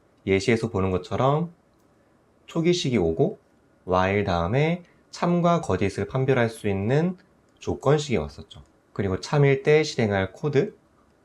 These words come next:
그리고 이 초기식을 여기서 변화시켜줬었죠. 이 변화식이 없다면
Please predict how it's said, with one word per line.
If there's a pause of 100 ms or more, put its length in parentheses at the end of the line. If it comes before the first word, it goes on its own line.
그리고 (260)
이
초기식을 (420)
여기서 (580)
변화시켜줬었죠. (360)
이
변화식이
없다면